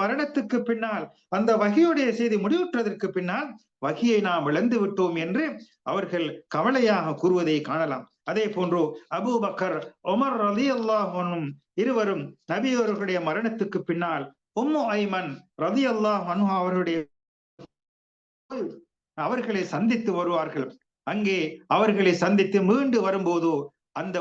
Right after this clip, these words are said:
உம்மு ஐமன் ரலியல்லாஹு அன்ஹா அவர்கள் அழுகிறார்கள். அப்போது,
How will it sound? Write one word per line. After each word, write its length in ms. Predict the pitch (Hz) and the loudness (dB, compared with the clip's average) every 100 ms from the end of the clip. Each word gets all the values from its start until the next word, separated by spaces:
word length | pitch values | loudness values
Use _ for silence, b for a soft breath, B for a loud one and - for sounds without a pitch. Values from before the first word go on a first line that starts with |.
| 180 | 0
உம்மு 160 | 262 214 185 | 0 0 -2
ஐமன் 260 | 180 170 139 - _ _ - | -4 -6 -8 -14 _ _ -6
ரலியல்லாஹு 640 | 170 254 226 196 190 160 151 | -2 0 0 0 -2 -2 -2
அன்ஹா 180 | 185 156 | -2 0
அவர்கள் 260 | 165 151 120 | -2 -2 -2
அழுகிறார்கள். 600 | 185 202 165 151 147 120 - _ _ _ - | -2 0 -2 -2 -4 -4 -6 _ _ _ -8
அப்போது, 420 | 175 214 208 190 | -6 0 0 2